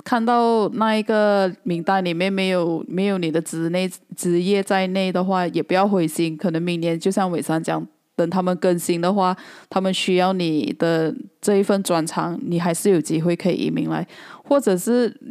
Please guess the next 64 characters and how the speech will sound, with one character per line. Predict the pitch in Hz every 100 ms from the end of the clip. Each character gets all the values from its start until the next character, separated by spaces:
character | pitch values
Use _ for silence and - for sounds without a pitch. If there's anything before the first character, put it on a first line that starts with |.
| 165
今 | 220 214
年 | 196 190 208 202
你 | 180
想， | 180 170 -
你 | 175
看 | - 214
到 | 220 220
你 | 214 185
的 | 165
职 | 170 170 170
业 | 190
是 | 185 220 196
有 | 160
列 | 165 185
在 | 180 196 190 185
名 | 165 160
单 | 170 165
里 | 160
面， | 165 170 175
可 | 175
是 | - 208 214 - -
你 | -
想 | 190 170
到 | 185 190
，“哦， | 190 170
没 | 170 175
关 | 196
系 | 208
啦， | 202 175
我， | 160 160 -
我 | 170
不 | 160
用 | 190 196 196 196
那 | 190
么 | 196
紧 | 190 151
张， | 165 165 160
我 |
不 | 156
要 | 180 180 185 185 185 180 - -
做 | 196 185
我 | 160
的 | 156
移 | 165 170
民 | 170
险， | 180 165
我 | 160
等 | 165
明 | 165 170
年。” | 170 165 - - - -
也 | 185 180
未 | 165 208
必 | 202 220 190
明 | 180
年 | 165 170
可 | 196
能 | 156 156
他 | 180 170
会 | 185
把 | 185 127 101 - -
你 | - 170
的 | 170
职 | 165 170 160
业 | 170